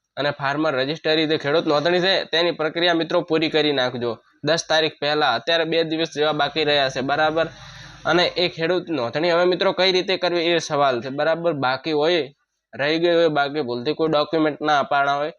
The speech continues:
કે કોઈ ટાઈમ ના મળ્યો એના હિસાબે, કારણ કે ખેડૂત, અ, બારે મહિના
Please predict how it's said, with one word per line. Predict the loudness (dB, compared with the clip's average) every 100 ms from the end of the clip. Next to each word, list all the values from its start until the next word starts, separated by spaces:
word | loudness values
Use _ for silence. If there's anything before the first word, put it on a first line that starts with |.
| _ _ _
કે | -6 -2
કોઈ | -2
ટાઈમ | 0 0 0
ના | 0 -2
મળ્યો | 0 0
એના | 0 0
હિસાબે, | -2 -2 -4 -4
કારણ | -2 -2 -2
કે | -6
ખેડૂત, | -4 -2 -4 0
અ, | 0 0 -2 -10 _ -20 -10 0 2 2 0 -8 _ _ _ _
બારે | -2 0 2 2
મહિના | 2 0 0 0 -2